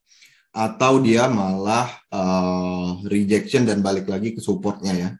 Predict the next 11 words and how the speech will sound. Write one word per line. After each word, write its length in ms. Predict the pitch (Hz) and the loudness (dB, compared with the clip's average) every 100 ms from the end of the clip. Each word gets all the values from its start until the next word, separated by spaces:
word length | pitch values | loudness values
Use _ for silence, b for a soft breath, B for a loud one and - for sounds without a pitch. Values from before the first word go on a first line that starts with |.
| _ _ _ - | _ _ _ -2
Jadi 140 | 123 | 2
untuk 240 | 143 143 - | 2 2 -2
sekarang 340 | 165 156 151 | -2 0 2
kalau 160 | 139 139 | 2 2
mau 160 | 135 | 2
beli 320 | 135 139 131 | 2 2 2
di 80 | 113 | -2
dua 240 | 110 113 113 | -2 -2 -2
delapan 320 | 110 113 110 | -4 -4 -4
dua 240 | 107 104 | -2 -2
kosong, 560 | 107 104 117 110 123 | -2 -2 -2 -2 -2